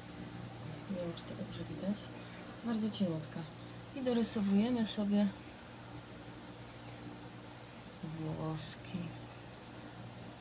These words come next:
Tak jakbyśmy chcieli pojedyncze włoski sobie tutaj dorysować. I takiego brew, jak widzicie,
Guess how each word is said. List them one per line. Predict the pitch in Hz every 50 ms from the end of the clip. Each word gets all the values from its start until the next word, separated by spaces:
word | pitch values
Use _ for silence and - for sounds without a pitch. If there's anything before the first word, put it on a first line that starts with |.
| - - -
Tak | 240 220 -
jakbyśmy | 226 208 196 208 202 - - 208 196
chcieli | - - - 233 220 220 208
pojedyncze | - 220 214 208 202 202 190 208 254 262 262 247 247 240 220
włoski | 208 202 208 214 214 202 - - - - 208
sobie | - - - 196 185 190 202 202 196 - - - - - - - - - - - - - - -
tutaj | 208 - - 202 185 175
dorysować. | 180 196 196 190 180 170 - - - 180 170 170 190 214 302 311 - - - - - - - - - - - - - - - - - - - - - - - - - - - - - - - - - - - - - - - - - - - - - - - - - - - - - - - - - - - - - - - - -
I | 311
takiego | - 233 220 - - 226 220 226 208 - - - - - - - - - - - - - - - - - - - - - - -
brew, | 226 220 220 220 220 202 - - - - - - - - - - - - - - - - - - - - - - - - - - - - - - - - - - - - -
jak | 220 220 208
widzicie, | 190 185 190 185 190 208 220 - - 226 214